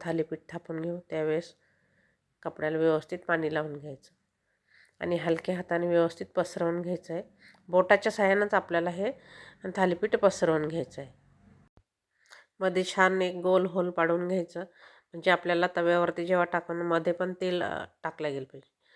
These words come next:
आता हे, अ, तव्यावर मी आधीच तेल टाकून घेतलं होतं. अलगद कपडा उचलून हे कपड्यासहित छान हे तव्यावरती आपल्याला हे थालीपीठ टाकून घ्यायचं आणि कडेनं छान तेल सोडून, मध्ये पण तेल सोडायचं, थोडा वेळ झाकण ठेवायचं एक अर्धा मिनिट.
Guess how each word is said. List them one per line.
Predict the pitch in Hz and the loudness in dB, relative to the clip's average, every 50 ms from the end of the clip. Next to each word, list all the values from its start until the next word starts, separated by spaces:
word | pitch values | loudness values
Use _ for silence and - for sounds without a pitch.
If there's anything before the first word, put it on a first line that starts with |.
| _ _ _ - - - _ _ | _ _ _ -20 -20 -20 _ _
आता | - 170 - 175 | -12 -8 -8 -6
हे, | 170 185 180 165 | -2 0 0 0
अ, | - 180 180 170 170 170 170 175 170 170 _ 175 | 0 0 -2 0 0 0 -2 -2 -4 -6 _ 0
तव्यावर | 175 170 170 175 175 175 | 2 2 4 4 2 2
मी | 175 175 | 2 2
आधीच | 170 160 165 170 180 - - - | 2 2 2 0 -4 -10 -8 -6
तेल | 175 170 175 | -4 -2 -2
टाकून | 170 160 151 - _ 165 165 160 | 0 -2 -4 -4 _ -10 -8 -6
घेतलं | 165 180 175 - - 160 | -6 -6 -8 -8 -10 -12
होतं. | 151 - - | -12 -8 -4
अलगद | 160 160 165 170 175 185 185 - - | -2 0 0 0 0 0 -2 -2 -4
कपडा | 190 175 - - 180 175 | -10 -8 -4 -2 0 2
उचलून | 165 165 165 - - 185 175 175 | 2 2 0 -2 -4 -8 -6 -4
हे | 180 180 185 175 - - - - _ _ _ | -2 -2 -4 -4 -6 -10 -20 -20 _ _ _
कपड्यासहित | 185 180 - 180 180 180 180 - 185 190 190 - | -8 -6 0 2 2 2 2 0 -2 -4 -4 -6
छान | - - - 190 196 | -10 -10 -6 -4 -2
हे | 185 180 - | -2 -2 -2
तव्यावरती | 185 175 170 170 165 165 170 165 165 - 165 | -2 0 2 2 2 2 2 0 -2 -4 -6
आपल्याला | 170 165 - 156 156 156 160 165 | -6 -6 -6 -6 -6 -6 -6 -8
हे | - - 208 254 - _ _ - - - - - - _ _ _ - | -6 -6 -8 -8 -8 _ _ -20 -20 -20 -20 -20 -20 _ _ _ -6
थालीपीठ | 185 190 180 175 180 175 170 - | -4 -2 -2 -2 -4 -6 -6 -4
टाकून | 165 160 160 - 147 143 139 | -4 -4 -4 -6 -10 -12 -12
घ्यायचं | 143 147 139 - _ _ _ _ _ - | -12 -12 -14 -16 _ _ _ _ _ -10
आणि | 151 165 165 | -8 -8 -6
कडेनं | - - 175 165 170 170 175 170 170 - | -2 0 2 4 4 4 4 0 -2 -4
छान | 180 175 175 170 - | -4 -4 -4 -4 -2
तेल | 170 165 165 165 | -2 -2 -2 -2
सोडून, | - - 170 165 170 175 | -4 -4 -2 -2 -2 -2
मध्ये | 180 175 165 160 160 170 | 0 0 0 0 0 -2
पण | 170 190 190 190 185 | -2 -2 -4 -4 -4
तेल | - 185 175 165 160 - - - - - - _ _ | -4 -2 -2 -4 -4 -8 -12 -18 -20 -20 -20 _ _
सोडायचं, | - 180 165 170 170 170 180 175 | -6 -2 0 0 0 0 -2 -6
थोडा | - 185 175 175 175 | -4 -2 0 2 2
वेळ | 180 170 | 2 2
झाकण | 180 180 180 - 185 175 | 0 -2 -4 -6 -6 -6
ठेवायचं | 170 180 175 165 165 - 160 | -4 -2 -2 -2 -2 -4 -8
एक | - - | -8 -6
अर्धा | 151 151 151 156 156 - - | -6 -6 -6 -6 -8 -8 -10
मिनिट. | 160 160 165 180 202 | -10 -10 -10 -10 -12